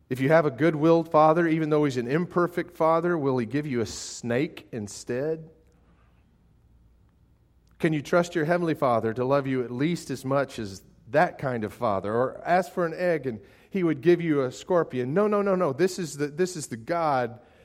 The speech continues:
uh, that authored compassion because it flows from him, because that is who and what he is. Not because he loves, but because he is love. Does he love? If, if you then can give good gifts to your kids when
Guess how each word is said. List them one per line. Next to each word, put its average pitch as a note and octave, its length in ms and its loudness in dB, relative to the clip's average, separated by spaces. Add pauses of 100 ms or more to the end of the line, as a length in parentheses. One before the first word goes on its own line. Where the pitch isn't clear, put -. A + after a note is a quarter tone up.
(300)
uh, A2+ 300 -4
that C3 180 -4
authored G3 540 4
compassion E3+ 680 -4
because A#2+ 340 -4
it G#2+ 100 -12
flows F3 500 2
from D3 220 -6
him, D#3 220 -2
because C3 320 -4
that D#3+ 260 0
is C#3 140 -6
who F3+ 260 -4
and D3 160 -6
what D3+ 180 0
he C#3+ 240 -6
is. A#2+ 300 -2
Not D3+ 180 -4
because C#3 300 -6
he A#2 140 -8
loves, D3 400 0
but - 180 -10
because A#2 300 -6
he B2 80 -8
is F3 360 -6
love. A#2+ 380 -4 (360)
Does F3+ 280 2
he D#3 140 -2
love? A#2+ 360 0
If, C3 120 -2 (220)
if D#3 220 -4
you A3+ 300 -2
then F#2+ 480 -4 (640)
can D3+ 180 0
give C#3 220 0
good E3+ 220 0
gifts E3 280 -2
to - 120 -12
your C3 140 -4
kids A2+ 500 -6
when G2 320 -8